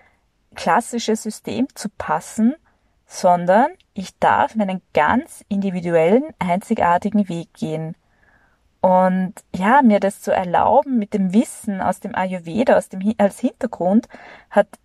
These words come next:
wirklich so viel Leichtigkeit in mein Leben gebracht. Und das Ganze hat dann auch meinen Weg der eigenen Befreiung, der inneren Befreiung, meiner Wahrheit nochmal so richtig ordentlich beflügelt und im positiven Sinne befeuert.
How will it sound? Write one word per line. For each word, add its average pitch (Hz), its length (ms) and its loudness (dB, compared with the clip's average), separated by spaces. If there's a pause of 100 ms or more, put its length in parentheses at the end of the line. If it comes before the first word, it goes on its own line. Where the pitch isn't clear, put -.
(220)
wirklich 220 420 -2
so - 380 -8
viel 226 240 -2
Leichtigkeit 180 1040 -2
in 175 120 -6
mein 175 160 -2
Leben 185 260 2
gebracht. 165 540 -2 (960)
Und 190 120 -6
das 180 120 -8
Ganze 202 360 -2
hat - 160 0
dann 202 100 2
auch 196 220 0
meinen 202 320 -2
Weg 202 280 -4
der 208 220 2
eigenen 214 480 4
Befreiung, 208 680 2
der 208 120 -4
inneren 220 380 6
Befreiung, 208 580 2
meiner 202 300 2 (400)
Wahrheit 202 640 2
nochmal 202 420 2 (180)
so - 160 -8
richtig 214 580 0
ordentlich 202 420 2
beflügelt 208 800 -4
und 185 220 -2
im 175 200 -6
positiven 185 600 -4
Sinne 185 320 -6
befeuert. - 720 -10